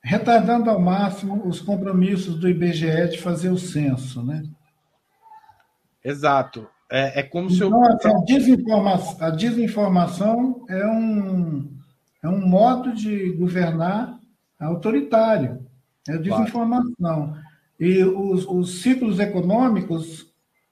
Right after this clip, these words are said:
Speaker 1: Haroldo, se você olhar a história, os ciclos econômicos, eles sempre arrocham, por isso que tem o termo arrochar.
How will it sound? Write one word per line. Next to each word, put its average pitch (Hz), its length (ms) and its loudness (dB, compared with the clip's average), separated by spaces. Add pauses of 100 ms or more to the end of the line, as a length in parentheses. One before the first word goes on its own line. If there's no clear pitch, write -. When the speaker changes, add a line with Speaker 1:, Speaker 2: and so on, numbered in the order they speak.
(160)
Speaker 1:
Haroldo, 135 640 0 (260)
se - 160 -4
você 220 300 0
olhar 185 680 2
a 147 60 -8
história, 170 500 -2
os 135 140 -8
ciclos 214 300 -6
econômicos, 214 680 -4
eles 190 260 -6
sempre 226 300 -4
arrocham, 160 680 -2
por 175 120 -6
isso 190 200 -6
que 202 80 -8
tem 214 140 -4
o 202 120 -4
termo 180 260 -2
arrochar. 180 800 -2